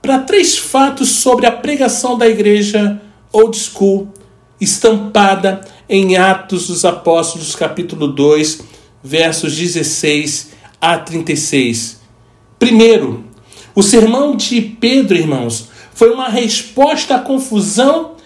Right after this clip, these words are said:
ao ceticismo nos quais se encontravam os ouvintes. Verso dezesseis. Mas o que está acontecendo é o que foi dito por meio do profeta Joel.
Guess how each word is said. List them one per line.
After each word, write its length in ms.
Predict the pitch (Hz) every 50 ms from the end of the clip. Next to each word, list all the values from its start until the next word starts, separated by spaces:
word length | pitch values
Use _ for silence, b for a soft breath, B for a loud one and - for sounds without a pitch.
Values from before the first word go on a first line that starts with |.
| B B B B
ao 200 | B 214 233 247
ceticismo 1120 | 220 - - - - 349 359 - - - - - - - - 339 392 403 - - 277 226 214
nos 220 | 208 208 202 208 -
quais 500 | - 214 202 208 220 226 226 - - - b b b b b b
se 160 | - - 240
encontravam 760 | 240 226 - - 220 208 208 - 208 208 202 208 202 202 202
os 140 | 196 202 -
ouvintes. 720 | 202 185 - - 175 175 170 156 - - - - - _ _ _ b b b b b b
Verso 400 | b 117 165 180 185 190 - 190
dezesseis. 840 | 175 175 170 180 175 170 - - 196 180 156 135 - - - - - - B B B B B B B B B
Mas 240 | 165 175 190 196 190
o 60 | 196
que 160 | 202 - 190 185
está 560 | 175 - - - - - - 247 269 294 294
acontecendo 1000 | 285 294 269 247 - 233 214 202 - - - 208 180 156 139 135 123 110 110 - B B B B B
é 60 | 113
o 100 | 117 117
que 100 | 113 -
foi 220 | - - 135 120 117
dito 500 | 117 - - 180 208 247 269 - - 202
por 260 | - - 196 156 147
meio 380 | 147 151 175 202 233 240 233
do 120 | 202 208 202
profeta 680 | - - 151 123 - - - 185 196 208 208 208 208 190
Joel. 760 | 175 170 - - 135 131 135 139 139 127 113 107 110 110 -